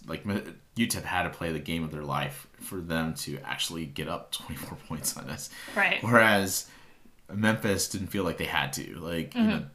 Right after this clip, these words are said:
Speaker 1: they're a pretty good team, and I, th-, I think was just the first shot at, "Oh, this is what playing in the A A C, uh, like, a mid-tier A A C team is gonna be like." So we need to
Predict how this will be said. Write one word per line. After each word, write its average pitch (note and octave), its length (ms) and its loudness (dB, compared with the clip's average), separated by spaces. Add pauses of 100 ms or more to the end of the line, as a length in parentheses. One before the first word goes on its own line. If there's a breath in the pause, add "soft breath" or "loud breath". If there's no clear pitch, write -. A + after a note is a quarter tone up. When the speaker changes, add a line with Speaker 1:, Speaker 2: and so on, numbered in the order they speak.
(160)
Speaker 1:
they're G#2 140 2
a - 40 2
pretty F#2 200 2
good E2 180 0
team, D2+ 340 -2
and D#2 80 -2
I, E2 60 0
th-, D#2+ 180 -2
I - 40 -10
think F2 220 -4
was E2 120 -4
just - 160 -2
the - 80 -6
first - 300 -2
shot D#2+ 280 2
at, C#2 220 -6 (1040 loud breath)
"Oh, D#2+ 140 0
this E2 180 -2
is F#2 140 -4
what E2 320 -4
playing E2+ 260 -2
in E2 80 0
the D#2 80 0
A D#2+ 360 0
A - 20 -2
C, D#2+ 480 0
uh, C2 180 -8
like, - 160 -8
a F2 60 -2
mid-tier E2+ 520 -4
A D#2+ 280 -2
A D2+ 40 -4
C E2 220 -2
team D2 240 -6
is C#2 60 -6
gonna D2 120 -6
be F2 120 -8
like." - 300 -10
So D#2+ 340 -6 (600)
we F#2+ 200 -2
need E2+ 220 0
to E2 400 -2